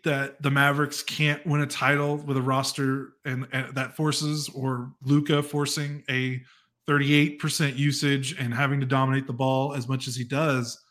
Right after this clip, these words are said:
I think everyone else can concede that Green probably has to learn how to do a little bit more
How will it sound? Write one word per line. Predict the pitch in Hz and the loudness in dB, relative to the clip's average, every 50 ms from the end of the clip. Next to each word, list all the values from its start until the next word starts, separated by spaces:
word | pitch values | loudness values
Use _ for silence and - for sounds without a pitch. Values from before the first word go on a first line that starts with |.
| _ _ _ - | _ _ _ -2
I | - 156 | -2 -2
think | 151 - 208 196 185 - - _ - | 2 4 4 4 4 2 -8 _ -2
everyone | 175 160 175 170 160 151 | 0 0 2 2 4 4
else | 156 156 - - | 4 2 0 -2
can | - 156 139 | -2 -2 -2
concede | - 156 135 127 - 147 143 139 135 139 - - _ _ _ _ - | 0 -2 -4 -4 -2 -2 0 0 0 -2 -4 -12 _ _ _ _ -14
that | 175 - 196 | -14 -10 -4
Green | 185 202 226 240 233 | 0 4 4 4 4
probably | 240 - 294 208 208 202 202 196 | 4 2 2 2 2 2 2 0
has | 175 170 190 170 - - | 0 0 -2 -2 -2 -4
to | 165 | -2
learn | 156 160 170 170 156 | -2 -2 -2 0 0
how | 160 156 | 0 -2
to | 139 | -2
do | 127 139 151 147 147 147 143 147 - - - | -2 0 0 0 0 0 -2 -4 -8 -10 -10
a | - 139 | -6 -4
little | 143 151 160 165 | -2 0 0 0
bit | 151 170 160 151 | 0 -2 -2 -2
more | 147 143 147 143 135 131 127 127 123 131 127 - | -2 0 0 2 2 2 2 0 0 -2 -4 -8